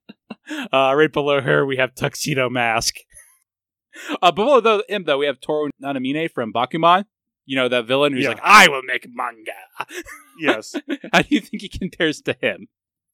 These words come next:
Speaker 2: I think Toro's got a bit more going on.
Speaker 1: All right. No one great in there. Right below him, we have Ami Mizuno from Sailor Moon, Sailor Mercury. Uh, that's all on you. I, I'm definitely the Sailor Moon expert, but I will completely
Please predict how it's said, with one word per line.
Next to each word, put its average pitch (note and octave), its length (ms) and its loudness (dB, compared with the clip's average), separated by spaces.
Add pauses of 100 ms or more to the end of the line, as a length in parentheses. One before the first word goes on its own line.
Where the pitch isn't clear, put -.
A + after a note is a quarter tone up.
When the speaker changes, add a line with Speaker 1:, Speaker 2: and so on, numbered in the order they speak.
(600)
Speaker 2:
I D3+ 80 0
think E3+ 120 0
Toro's C#3 280 0
got C3+ 120 -2
a B2+ 40 -2
bit C3+ 120 -4
more C3 140 -4
going B2 240 -4
on. B2 220 -8 (580)
Speaker 1:
All C3 120 2
right. G2 260 0 (600)
No F#3 200 0
one G#3 160 4
great D3+ 220 0
in B2 60 -10
there. A#2 120 0
Right G3 180 2
below F#3+ 520 2 (320)
him, E3+ 240 2
we D3 120 2
have C#3 100 0
Ami C#3 280 0
Mizuno B2 480 -6
from G#2 380 -8
Sailor A2+ 300 -4
Moon, G#2 260 -8
Sailor A#2 260 -4
Mercury. G#2+ 520 -10 (340)
Uh, C3 120 -2
that's D#3 240 0
all D3 240 4
on A#2+ 160 0
you. A2 160 -4
I, A2+ 180 -6 (260)
I'm C#3 300 0
definitely C3 360 0
the A2 100 -14
Sailor A#2+ 280 -2
Moon A2+ 200 -8
expert, G#2 320 -10
but A#2+ 100 -2
I A#2 80 0
will G#2+ 100 -6
completely A2+ 680 -6